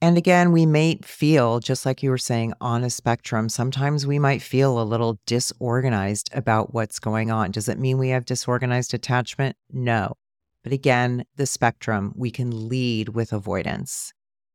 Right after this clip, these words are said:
So thanks so much, Jacqueline, for coming on.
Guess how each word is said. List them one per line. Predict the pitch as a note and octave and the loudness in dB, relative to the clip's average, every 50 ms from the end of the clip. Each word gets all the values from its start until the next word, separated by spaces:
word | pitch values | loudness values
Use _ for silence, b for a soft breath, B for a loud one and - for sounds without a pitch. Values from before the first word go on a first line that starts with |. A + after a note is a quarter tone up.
| _ _ _ | _ _ _
So | - - C#3 C3+ | 2 4 4 4
thanks | C3 - C#3+ C3+ D3 D#3+ - | 4 2 2 2 2 2 0
so | - E3+ D3+ | 2 2 2
much, | C#3+ C3 B2+ B2+ - - | 4 2 0 0 -2 0
Jacqueline, | - B2 B2 - C3 B2+ B2 B2+ C3 | 0 0 0 2 0 0 0 0 0
for | - - B2 A#2+ A2+ G#2+ | 0 0 0 0 0 -2
coming | - - C3 B2 A#2+ A#2+ A#2+ | -2 -2 0 0 0 0 0
on. | A2 A2 A2 B2 C#3+ F3+ | 0 0 0 0 -2 -2